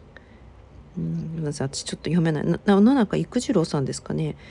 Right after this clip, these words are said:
との対談で、えーと、いろいろこう、日本のイノベーションについて語られてる部分があって、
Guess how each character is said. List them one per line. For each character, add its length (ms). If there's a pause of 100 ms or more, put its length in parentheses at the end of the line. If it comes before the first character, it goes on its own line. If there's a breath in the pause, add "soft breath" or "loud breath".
(220 loud breath)
と 100
の 140
対 220
談 280
で、 380
え 140
ー 40
と、 120
い 80
ろ 120
い 40
ろ 100
こ 220
う、 40
日 80
本 300
の 220
イ 100
ノ 140
ベ 160
ー 20
シ 120
ョ 40
ン 60
に 100
つ 100
い 60
て 80
語 260
ら 140
れ 80
て 140
る 80
部 120
分 200
が 80
あ 20
っ 20
て、 300